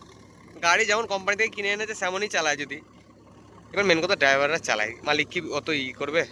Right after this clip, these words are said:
এবার আমরা যেহেতু মালিক গাড়ির, আমরা নিজেরাই চালাই, আমাদের নিজেদের শরীরের একটা ইয়ে আছে না, তাই জন্য আমরা সুবিধাজনক করে রেখেছি, যাতে আমাদের নিজেদের চালাই যেহেতু আমরা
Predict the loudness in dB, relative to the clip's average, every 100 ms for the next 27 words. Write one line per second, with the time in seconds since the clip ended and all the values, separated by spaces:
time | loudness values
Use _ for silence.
0 | -10 -20 -20 -20 -20 -20 -2 0 2 2
1 | 0 -2 0 4 6 4 4 4 4 -2
2 | -18 -20 -20 -20 -8 0 2 4 4 6
3 | 6 4 0 -20 -4 2 4 6 4 2
4 | 0 0 0 -2 0 2 4 4 4 4
5 | 2 2 -6 -20 -20 -20 -20 -20 -20 -20
6 | -20 -20 -6 2 4 4 2 2 0 -8
7 | -20 -20 -20 -20 -20 -20 -20 -20 -20 -20
8 | -20 -8 0 2 2 2 -2 -2 2 4
9 | 2 0 2 4 4 2 -2 -6 0 0
10 | 0 -2 -4 -4 0 0 -2 -6 -16 0
11 | 4 6 4 4 4